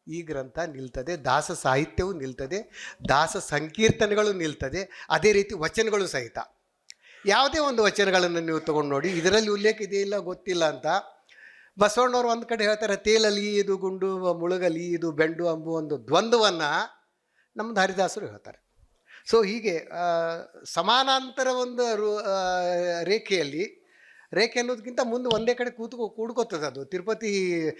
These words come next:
ವೆಂಕಟೇಶ್ವರ ದೇವಸ್ಥಾನಕ್ಕೆ ಹೋದ ಲ-, ಸರತಿ ಸಾಲಿದ್ದ ಹಾಗೆ ಕೊನೆಗೆ ಬಂದು ಗರ್ಭಗುಡಿಯಲ್ಲಿ ಹೇಗೆ ಸೇರ್ಕೋತೀವೋ ಹಾಗೆ ಬಂದು ಎಲ್ಲವೂ ಯಾವ ರೀತಿಯಾಗಿ ಸಂಗೀತದಲ್ಲಿ ಅಳವಡ ಆಗಬಹುದು, ಆಗ್ತಾ ಇದೆ, ಇನ್ನು ಮುಂದೆನೂ ಸಹಿತ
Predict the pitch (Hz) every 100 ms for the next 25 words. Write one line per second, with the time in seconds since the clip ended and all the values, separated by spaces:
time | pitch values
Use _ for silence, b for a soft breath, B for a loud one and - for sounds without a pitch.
0 | B B 180 196 226 208 185 170 208 208
1 | 214 190 196 175 180 170 160 170 151 180
2 | 180 220 - 190 196 160 143 131 - _
3 | _ _ b b _ 160 196 247 220 233
4 | 226 202 208 208 208 220 214 202 196 190
5 | 156 180 180 180 180 143 170 233 B B
6 | B 156 180 254 240 208 180 208 202 160
7 | 170 233 - b b 170 170 202 233 262
8 | 262 220 185 208 208 202 196 190 202 -
9 | 170 170 185 208 180 170 170 202 165 156
10 | 175 170 143 156 151 139 139 139 - 143
11 | 143 - - 147 131 185 - - - 175
12 | 151 139 147 151 175 165 156 151